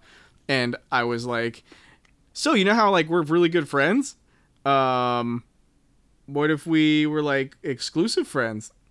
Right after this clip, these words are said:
kind of thing?" So, like, I'm, I'm familiar with the perspective Harry has as, like, being a, a person who's kind of jealous of other people who are in a relationship and eventually ending up with that person. But, like,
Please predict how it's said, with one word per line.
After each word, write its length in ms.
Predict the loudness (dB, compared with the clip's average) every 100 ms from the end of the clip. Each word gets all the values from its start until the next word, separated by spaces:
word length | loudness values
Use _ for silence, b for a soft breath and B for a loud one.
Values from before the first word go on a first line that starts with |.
| _
kind 260 | -4 -4 -2
of 60 |
thing?" 260 | -4 -6 -4
So, 140 | 0
like, 120 | 0 2
I'm, 240 | 0 0 -4 b b b -4
I'm 140 | 0
familiar 360 | 2 2 2 2
with 180 | 0
the 60 | -2
perspective 460 | -4 -2 -2 -2 0
Harry 220 | 2 2
has 280 | 2 2 0
as, 120 | -4
like, 220 | -4 -4
being 180 | -4 -2
a, 80 | -4 -4
a 80 |
person 240 | -6 -6 -6
who's 80 | -6
kind 220 | -4 -4
of 80 | -4
jealous 400 | -4 -2 -2 -6
of 80 | -6
other 220 | -6 -6
people 260 | -8 -8
who 80 | -8
are 80 | -6
in 60 | -6
a 60 |
relationship 480 | -6 -6 -6 -6 -6
and 160 | -2 0
eventually 460 | 0 0 0 -2 -2
ending 200 | -4 -4
up 140 | -4
with 120 | -2
that 140 | -4 -4
person. 420 | -8 -8 -8 -10 _ b b b -4
But, 120 | 0
like, 320 | 2 0 -2